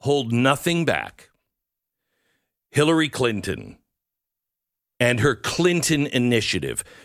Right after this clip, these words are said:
Do you think the Clinton Initiative, that there's no impropriety going on there?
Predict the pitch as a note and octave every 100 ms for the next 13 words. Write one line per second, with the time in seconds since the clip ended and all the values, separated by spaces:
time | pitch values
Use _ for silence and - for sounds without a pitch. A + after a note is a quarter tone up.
0 | - - A#3+ G#3 E3+ A3+ B3 - - A3
1 | A3+ B3 - A#3 - - G#3 G#3 G3 A3
2 | F#3 F3 E3+ F3 D#3 F#3 E3+ F3+ F#3 D3+
3 | - - - D#3+ F#3+ E3+ F3 D3+ B2 C3
4 | C#3 D3 D3 D#3 E3+ F3 F3 F3+ F3 F#3+
5 | D#3 - - _ E3 F#3+ F3 E3+ E3 D#3
6 | D#3 E3 F3 F3 E3+ E3 E3+ E3 E3 E3+
7 | D#3 D#3 D#3 E3 D3